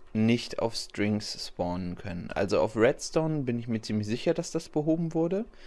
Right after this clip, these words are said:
aber ich weiß nicht mehr, wie das mit String ist. Und jetzt habe ich das einfach mal ausgetestet, dass ich hier String drauf tue, denn das Dach kann ich nicht hübsch beleuchten. Zumindest ist mir noch nichts eingefallen. Vielleicht nee,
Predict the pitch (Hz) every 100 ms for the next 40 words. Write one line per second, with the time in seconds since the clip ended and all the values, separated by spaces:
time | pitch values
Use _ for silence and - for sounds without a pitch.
0 | - - 104 120 120 - 113 131 - 139
1 | - 139 135 127 127 123 - 120 - -
2 | 104 101 71 92 - - - - - -
3 | - 110 110 123 120 120 117 117 113 -
4 | - - 139 143 - 117 113 107 - 98
5 | - 139 151 110 95 - 123 123 113 104
6 | 101 - 104 - 107 98 - 104 - -
7 | - - - - - - - - - -
8 | 135 - - - 110 95 90 - 87 87
9 | 107 123 131 - - 120 104 101 104 -
10 | 101 95 - - 87 92 - - - -
11 | - - 104 104 113 110 - - - -
12 | - - - - - - - - - -
13 | - - - - - - 104 98 95 -